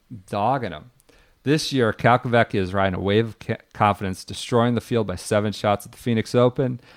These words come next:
uh, and finishing with rounds of sixty-five and sixty-four. He beat Lyle in that Sunday shootout at the L A Open.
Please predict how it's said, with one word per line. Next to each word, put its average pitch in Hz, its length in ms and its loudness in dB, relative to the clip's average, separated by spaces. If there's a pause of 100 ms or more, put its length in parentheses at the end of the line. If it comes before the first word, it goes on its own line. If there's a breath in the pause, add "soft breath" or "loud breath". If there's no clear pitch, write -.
(320 soft breath)
uh, 101 240 2
and 95 100 -4
finishing 127 380 2
with 110 140 -4
rounds 101 260 0
of 101 60 -12
sixty-five 107 640 0
and 98 80 -4
sixty-four. 117 800 0 (220 soft breath)
He 101 120 0
beat 113 240 4
Lyle 113 720 2
in 101 100 -4
that 95 180 0
Sunday 117 380 6
shootout 98 580 2
at 95 160 -4
the - 100 -6
L 92 220 2
A 95 120 -2
Open. 92 380 -8